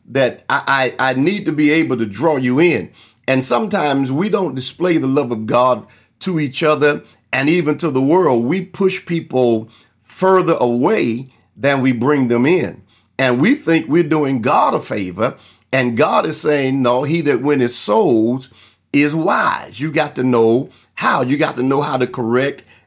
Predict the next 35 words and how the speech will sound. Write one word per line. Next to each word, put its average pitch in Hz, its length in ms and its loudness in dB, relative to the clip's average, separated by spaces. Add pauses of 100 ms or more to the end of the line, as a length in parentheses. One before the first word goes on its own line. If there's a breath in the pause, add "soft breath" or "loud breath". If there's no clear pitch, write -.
And 143 180 0
you've 120 140 0
also 185 400 0
got 131 260 -4
to 117 60 -8
know 123 440 2 (200 loud breath)
how 139 180 -4
to 127 80 -2
bring 127 240 0
'em 131 140 2
in. 170 160 2
It's 110 120 -4
like 131 240 -2
your 139 80 -6
children. 147 580 -4 (340 soft breath)
Uh, 117 180 0
you 131 140 0
don't, 165 300 0
you 156 100 0
don't 156 220 0
always 165 540 2
condemn 135 460 0
your 113 120 2
children 123 500 -2
for - 180 -10
everything. 110 560 -4
There's 110 180 -2
sometimes 131 720 -2 (420 loud breath)
you 151 140 -2
got 135 240 0
to 120 60 -2
go 127 180 2
a 107 80 -2
different 113 400 -2
approach 143 580 -4